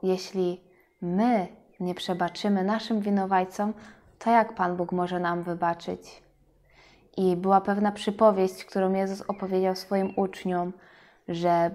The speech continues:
był pewien król, który darował dług swojemu dłużnikowi, ale tenże dłużnik miał swojego dłużnika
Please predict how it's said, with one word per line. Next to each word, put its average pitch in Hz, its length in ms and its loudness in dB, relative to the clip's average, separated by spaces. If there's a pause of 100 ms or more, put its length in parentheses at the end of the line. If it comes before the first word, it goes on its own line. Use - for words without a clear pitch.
(340)
był 214 400 4
pewien 262 460 2
król, 170 400 -2 (160)
który 190 320 0
darował 208 580 4
dług 170 380 -4 (680)
swojemu 185 920 2 (240)
dłużnikowi, 180 960 0 (440)
ale 165 240 -2
tenże 240 500 4
dłużnik 208 720 0 (760)
miał 190 220 2
swojego 214 440 2
dłużnika 185 600 -4